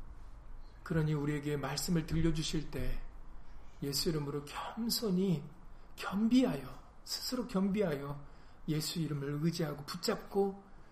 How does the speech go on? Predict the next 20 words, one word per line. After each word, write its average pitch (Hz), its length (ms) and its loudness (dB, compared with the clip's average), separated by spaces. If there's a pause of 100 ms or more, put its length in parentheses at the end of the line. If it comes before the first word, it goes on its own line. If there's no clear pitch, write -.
(120)
그 - 180 2
이름을 208 300 6
힘입어 240 380 0
살아가는 196 420 2
심령이 202 380 0
되어지며, 147 400 -4
그 - 180 2
이름을 247 300 4
존중히 269 520 2
생각하고 165 720 0 (400)
예수 190 300 8
이름을 175 220 6
영화롭게 202 480 8
하는 190 240 6
거에 170 360 6 (120)
이제는 240 540 12
생각하고 262 460 4
마음을 190 420 10
가지고 160 340 4 (140)
살아가면, 185 720 2